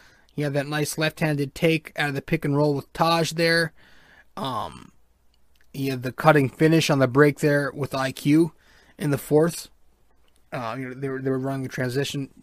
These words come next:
game together. That brought the Knicks within one.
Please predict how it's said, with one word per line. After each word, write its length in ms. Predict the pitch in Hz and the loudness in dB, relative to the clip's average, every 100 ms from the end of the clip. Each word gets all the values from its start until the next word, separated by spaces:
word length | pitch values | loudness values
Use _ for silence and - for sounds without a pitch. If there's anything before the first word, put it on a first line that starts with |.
| _ - | _ -6
game 220 | 156 151 | -2 -2
together. 500 | 147 151 151 151 - - - - - | -2 -2 -2 -2 -6 -14 -20 -20 -6
That 160 | 147 | -2
brought 180 | - 147 | 0 0
the 60 | 143 | 0
Knicks 200 | 143 - | -2 -2
within 320 | 123 131 120 | 0 2 2
one. 320 | 123 175 226 | 4 2 0